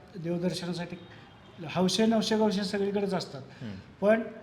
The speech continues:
Speaker 1: या धार्मिक पर्यटनाचा आणि नैसर्गिक पर्यटनाचा जर विचार केला आणि स्थानिक पातळीवर त्यातनंही रोजगार उपलब्ध करून दिला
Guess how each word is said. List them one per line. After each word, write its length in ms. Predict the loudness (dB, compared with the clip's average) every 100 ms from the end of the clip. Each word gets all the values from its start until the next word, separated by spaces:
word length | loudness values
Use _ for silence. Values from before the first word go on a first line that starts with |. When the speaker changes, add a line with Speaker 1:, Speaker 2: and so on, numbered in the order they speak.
| -18 -6
Speaker 1:
या 80 | -2
धार्मिक 440 | 2 2 2 0
पर्यटनाचा 800 | 0 0 2 4 4 6 4 6
आणि 140 | 6 6
नैसर्गिक 460 | 2 2 -2 -2
पर्यटनाचा 540 | 0 0 2 0 0 0
जर 120 | 0
विचार 340 | 0 -2 -2
केला 320 | -2 -4 -4 -8 -14 -20 -20 -20 -6
आणि 160 | -4
स्थानिक 400 | -4 -2 0 0
पातळीवर 380 | 2 2 4 2
त्यातनंही 520 | 2 -2 -2 2 4
रोजगार 360 | 4 4 4 2
उपलब्ध 380 | 0 -2 -2 -2
करून 260 | -2 0
दिला 260 | 0 0